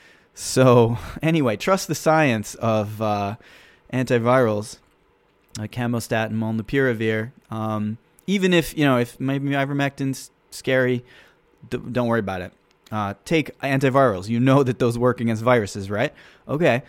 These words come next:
well, this is a virus. Your virus load will peak in the first couple days of your infection and having fever and stuff. So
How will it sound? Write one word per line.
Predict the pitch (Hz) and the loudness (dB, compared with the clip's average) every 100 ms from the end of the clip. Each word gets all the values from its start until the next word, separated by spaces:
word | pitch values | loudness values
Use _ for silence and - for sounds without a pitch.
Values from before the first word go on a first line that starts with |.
| - _ | -20 _
well, | - 151 147 | -2 0 0
this | 147 | -2
is | 156 | -2
a | |
virus. | 151 156 139 - | 4 4 4 0
Your | - 131 | -2 -2
virus | 120 139 151 143 | 4 6 6 4
load | 139 139 143 127 | 2 4 4 2
will | 117 110 | 0 -4
peak | - 160 147 127 | -4 -4 -2 -2
in | 113 | -6
the | |
first | 104 120 117 | -2 -2 -2
couple | - 104 | -4 -4
days | 98 107 117 110 | -2 0 0 0
of | 110 | -4
your | 110 107 | -2 -2
infection | 104 113 107 - 107 98 101 | -2 -4 -4 -4 -6 -6 -8
and | 101 101 | -12 -10
having | 104 95 98 | -10 -8 -8
fever | - 135 117 101 | -2 0 0 -2
and | 95 | -6
stuff. | - - 85 - | -8 -10 -10 -10
So | 107 101 98 | -6 -4 -4